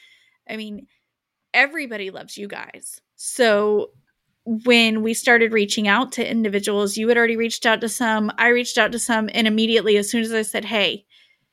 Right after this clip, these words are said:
it's Josh from Loser Kid," everybody was like, "Yes,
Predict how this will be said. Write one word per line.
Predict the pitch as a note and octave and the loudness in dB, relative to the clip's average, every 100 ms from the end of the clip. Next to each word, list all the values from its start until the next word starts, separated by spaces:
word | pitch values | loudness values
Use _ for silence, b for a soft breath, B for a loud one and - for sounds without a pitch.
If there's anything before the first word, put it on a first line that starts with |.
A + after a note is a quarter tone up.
| _ _ _ _ _ _ | _ _ _ _ _ _
it's | A#3+ A3 | 0 2
Josh | - G#3 G3+ - | 2 2 2 -2
from | A3 | -2
Loser | G3+ G3+ G3 | -2 -4 -6
Kid," | G3+ F3+ - | -8 -4 0
everybody | A#3 A#3+ | 0 2
was | A#3 | 0
like, | G#3+ G3+ | -2 0
"Yes, | G3 - - | -2 -2 -8